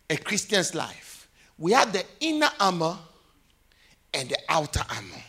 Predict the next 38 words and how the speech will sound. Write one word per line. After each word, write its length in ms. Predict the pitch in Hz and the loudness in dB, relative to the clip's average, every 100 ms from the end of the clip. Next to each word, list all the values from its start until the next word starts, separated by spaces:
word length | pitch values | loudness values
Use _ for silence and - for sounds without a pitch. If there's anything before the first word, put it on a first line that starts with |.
| - _ _ _ - - - | -20 _ _ _ -20 -20 4
The 120 | 180 | 8
one 220 | 202 311 320 | 12 12 12
we 80 | |
are 80 | 233 | 12
talking 340 | - 247 262 214 | 12 10 8 6
about 300 | 170 190 190 | 10 10 8
now 420 | 165 147 151 156 - - - - - | 2 2 0 -6 -16 -20 -20 -18 4
is 240 | 196 170 | 4 4
the 140 | 160 170 - | -2 -4 4
outer 360 | 214 214 - 202 | 4 4 2 0
armor. 280 | 165 147 120 - - _ _ _ _ _ - - _ | 0 -2 -6 -12 -20 _ _ _ _ _ -20 -20 _
The 120 | 196 185 - | 2 4 6
inner 380 | 339 523 523 208 | 6 6 2 4
armor, 340 | 202 196 165 160 - - | 6 6 4 0 -6 -4
I 80 | 170 | 0
don't 120 | 214 | 2
know 80 | 202 | 0
which 180 | 175 175 | 0 -2
one 120 | 151 | -2
to 80 | 139 | -4
do 140 | 139 | -10
first. 440 | 139 123 - - _ _ _ _ _ _ _ | -8 -8 -8 -14 _ _ _ _ _ _ _
Which 160 | 160 170 | -10 -2
one 100 | 156 | -2
do 40 | 139 | -2
you 60 | |
want 100 | 131 | -6
me 60 | 117 | -6
to 100 | 117 | -12
do 140 | 117 | -12
first? 300 | 110 104 - - _ _ _ _ _ _ _ | -14 -16 -18 -20 _ _ _ _ _ _ _
We 60 | 120 | -6
should 160 | 127 | -4
do 60 | 151 | 0
the 180 | 147 - | -2 -2
inner 220 | 135 120 | -2 -2
one. 160 | 101 90 _ _ - _ _ | -4 -12 _ _ -20 _ _
Okay, 300 | 139 135 117 | -10 -8 -8